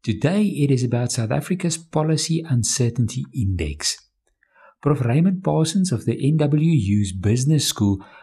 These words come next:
publishes a Policy Uncertainty Index on a quarterly basis. Policy uncertainty is a component of economic uncertainty and deals with the uncertainties surrounding the nature,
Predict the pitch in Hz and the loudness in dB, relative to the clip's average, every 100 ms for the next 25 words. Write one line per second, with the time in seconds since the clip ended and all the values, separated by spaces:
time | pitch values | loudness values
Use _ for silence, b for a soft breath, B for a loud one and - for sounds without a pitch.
0 | B 180 185 196 - 175 - 139 - _ | B -2 2 2 2 0 0 -4 -4 _
1 | - 190 190 180 190 - 143 135 - 139 | -8 -2 0 0 -2 0 0 2 2 2
2 | 143 120 139 - 127 117 110 - 120 117 | 2 0 -4 0 2 2 0 -2 0 0
3 | - - 104 101 107 104 95 87 82 - | -2 -2 -2 -2 -2 -2 -2 -4 -2 -2
4 | 90 82 - - _ _ _ _ _ _ | -4 -6 -6 -8 _ _ _ _ _ _
5 | - 208 220 214 196 160 - 147 139 131 | -4 0 2 2 2 2 2 2 2 0
6 | 135 143 135 127 127 131 127 - 214 190 | 0 0 2 2 2 0 0 0 4 4
7 | 139 107 107 107 101 98 95 92 92 87 | 4 0 -4 -2 0 0 0 -2 -4 -2
8 | 101 92 104 95 101 101 B B B - | -2 -2 -2 -2 -4 -6 B B B 0
9 | 170 117 143 208 202 202 180 180 165 151 | 0 4 4 4 4 2 2 0 2 0
10 | 147 170 165 165 156 160 151 - - - | 0 0 -2 2 0 2 -2 -2 -6 -2
11 | 120 113 117 131 131 120 104 95 104 135 | 0 0 2 4 4 2 0 0 0 0
12 | 160 170 180 | 0 -2 -2